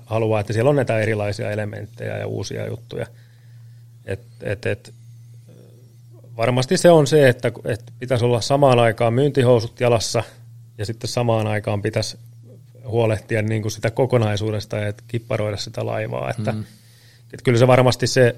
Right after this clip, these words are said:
Speaker 1: itsellä ehkä se seuraava niin kuin steppi on,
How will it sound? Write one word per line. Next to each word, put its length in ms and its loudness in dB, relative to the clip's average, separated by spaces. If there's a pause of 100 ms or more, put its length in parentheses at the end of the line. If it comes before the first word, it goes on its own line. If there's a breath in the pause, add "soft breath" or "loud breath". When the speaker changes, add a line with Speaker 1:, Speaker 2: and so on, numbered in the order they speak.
(100)
Speaker 1:
itsellä 460 2
ehkä 220 0
se 260 2 (140)
seuraava 680 4 (880)
niin 180 -6
kuin 120 -4
steppi 500 -2
on, 220 -6